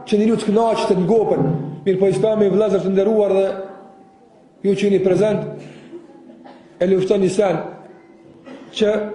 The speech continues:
duhet të mbetet në kokat tona pasi që dalën prej këtujt. Çka lufton Islami?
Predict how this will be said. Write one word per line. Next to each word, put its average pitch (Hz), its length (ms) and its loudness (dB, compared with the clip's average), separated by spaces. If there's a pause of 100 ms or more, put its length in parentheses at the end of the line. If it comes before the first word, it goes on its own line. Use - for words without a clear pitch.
(280)
duhet 220 300 0
të 196 100 2
mbetet 202 280 0
në 202 120 2
kokat 214 320 0
tona 214 220 2 (580)
pasi 208 240 0
që 180 160 0
dalën 196 300 2
prej 170 140 0
këtujt. 139 260 0 (1160)
Çka 240 180 -2
lufton 214 300 0
Islami? 160 380 0